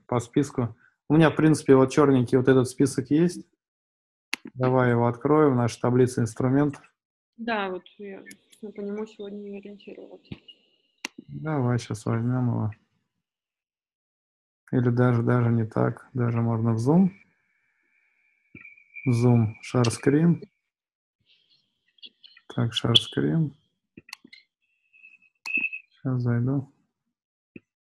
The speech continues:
Speaker 1: Так, видно его там? Экран мой.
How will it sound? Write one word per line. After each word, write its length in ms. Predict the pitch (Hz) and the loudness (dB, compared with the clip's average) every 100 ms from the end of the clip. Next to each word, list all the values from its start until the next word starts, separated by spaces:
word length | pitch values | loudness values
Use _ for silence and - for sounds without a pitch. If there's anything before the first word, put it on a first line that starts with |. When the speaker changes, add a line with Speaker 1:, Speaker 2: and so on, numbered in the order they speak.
| _ _ _ _ _ _ _ - - - - _ _ _ _ - _ _ _ _ _ _ _ _ - _ _ _ _ _ _ _ _ _ - | _ _ _ _ _ _ _ -20 -20 -20 -20 _ _ _ _ -20 _ _ _ _ _ _ _ _ -20 _ _ _ _ _ _ _ _ _ -2
Speaker 1:
Так, 220 | 131 - | -2 6
видно 220 | 160 185 | 8 10
его 120 | 156 | 8
там? 300 | 127 117 110 - _ _ - - _ _ _ _ _ _ _ _ _ - - | 6 0 -2 -6 _ _ -20 -20 _ _ _ _ _ _ _ _ _ -20 -6
Экран 300 | 131 - 127 120 | -4 0 2 2
мой. 240 | 110 107 | 0 -4